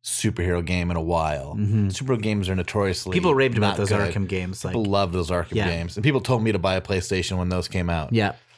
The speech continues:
Speaker 1: And I said, "I would never buy a PlayStation just for a one game,"
Speaker 2: Yeah,
Speaker 1: is
Speaker 2: what do
Speaker 1: what
Speaker 2: you
Speaker 1: I
Speaker 2: think I
Speaker 1: said.
Speaker 2: am? Do you think I'm such a child
Speaker 1: Yeah.
Speaker 2: that I would spend hundreds of dollars to play one game? Ex-, if you'll excuse me.
Speaker 1: A game, first of all, is sixty dollars. That's a lot of money.
Speaker 2: That right there is a lot.
Speaker 1: And you're adding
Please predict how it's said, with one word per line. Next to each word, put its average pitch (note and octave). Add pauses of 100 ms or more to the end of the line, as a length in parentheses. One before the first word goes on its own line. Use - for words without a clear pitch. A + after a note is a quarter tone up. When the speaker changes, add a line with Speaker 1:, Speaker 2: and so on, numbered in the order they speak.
Speaker 1:
And G#2
I -
said, G#2+
"I D3
would D#3+
never E3+
buy C#3
a B2
PlayStation A2+
just G2+
for G2+
a F#2+
one F#2
game," D#2+
Speaker 2:
Yeah, D#3
Speaker 1:
is D3
Speaker 2:
what D#3
do F3+
Speaker 1:
what -
Speaker 2:
you -
Speaker 1:
I -
Speaker 2:
think F#3
I E3
Speaker 1:
said. C#3+
Speaker 2:
am? A2 (380)
Do D3+
you F3
think A3+
I'm G#3
such -
a F#3
child G#2+
Speaker 1:
Yeah. F#2
Speaker 2:
that B2+
I C3+
would D3
spend C3+
hundreds E3+
of C#3+
dollars G#2+
to A2+
play A#2
one A#2
game? C3+
Ex-, C#3
if -
you'll B3
excuse C3
me. F2 (200)
Speaker 1:
A -
game, B3+
first E3+
of C#3
all, B2
is A#2
sixty A#2+
dollars. E2
That's -
a F#2
lot F#2
of A#2+
money. E2+
Speaker 2:
That D#3
right F3
there B2
is G#2
a F#2+
lot. D#2
Speaker 1:
And A#2+
you're -
adding A#2+